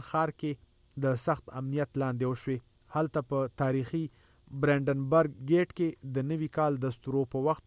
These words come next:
په لارو کې سیمټي ناکې لګول شوې وي چې بیا چرته په ګڼو خلکو څوک ګاډي ورونه خېجوي. د فرانس پیرس ښار کې سږ کال په مشهور ایفل ټاور د نوي کال د رڼاګانو دستورې ونه شوې، ولې په تاریخي شاهراه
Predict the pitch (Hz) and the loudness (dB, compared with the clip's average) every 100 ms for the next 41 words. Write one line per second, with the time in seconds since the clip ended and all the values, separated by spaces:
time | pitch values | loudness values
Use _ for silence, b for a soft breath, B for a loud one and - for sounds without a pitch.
0 | - 135 143 160 156 - 151 - - 135 | -4 0 4 4 2 -2 -6 -6 -6 -2
1 | 135 123 143 131 123 170 170 165 180 175 | -2 -2 -2 -2 0 2 2 2 2 0
2 | 202 196 196 185 b b - 151 - 143 | -2 0 -2 -6 b b 2 2 0 4
3 | 165 202 180 147 151 143 117 139 131 143 | 8 8 8 4 4 2 2 0 4 4
4 | 139 143 170 - 160 156 - - 147 127 | 4 4 4 4 -2 -2 -8 2 4 6
5 | 120 147 131 131 131 131 120 131 120 123 | 8 8 8 4 4 2 0 0 2 0
6 | - _ 151 175 233 233 226 - 180 196 | -2 _ 2 4 6 4 4 2 2 2
7 | - 208 202 190 170 196 - 190 185 - | 2 2 2 0 -2 -2 0 2 2 2
8 | 147 139 127 147 165 - 160 170 151 139 | 0 2 0 2 2 0 -2 0 0 2
9 | 175 175 170 - 120 135 139 156 160 147 | 4 6 4 2 -8 -2 0 0 0 0
10 | 156 151 131 127 131 127 151 143 127 123 | 0 2 0 -2 -2 0 0 0 -2 -4
11 | - 131 139 127 127 - 131 120 _ - | -4 0 2 2 -2 -2 -4 -6 _ -8
12 | 135 135 123 127 131 127 127 170 - 135 | -2 -2 -2 -4 -2 -2 -2 -4 -2 -2
13 | 139 165 | 2 2